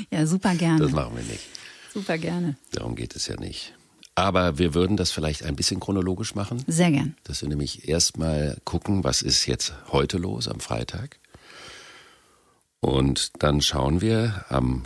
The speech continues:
Speaker 2: Montag gibt's dann nämlich auch eine Konstellation
Speaker 1: Mhm.
Speaker 2: zu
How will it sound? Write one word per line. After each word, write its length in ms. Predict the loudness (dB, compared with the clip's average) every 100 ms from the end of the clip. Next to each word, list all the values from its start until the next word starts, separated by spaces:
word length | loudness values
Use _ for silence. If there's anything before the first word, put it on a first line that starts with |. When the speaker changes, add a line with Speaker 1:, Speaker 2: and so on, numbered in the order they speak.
| -6
Speaker 2:
Montag 800 | -2 2 2 2 0 0 -2 -8
gibt's 220 | -4 -2
dann 140 | -2
nämlich 240 | -4 -4 -6
auch 140 | -8
eine 320 | -8 -8 -10 -12
Konstellation 960 | -4 -4 -2 -6 -4 -2 -2 -2 -4 -10 -14 _ _ 4
Speaker 1:
Mhm. 480 | 6 6 4 2 2
Speaker 2:
zu 480 | 0 0 0 -4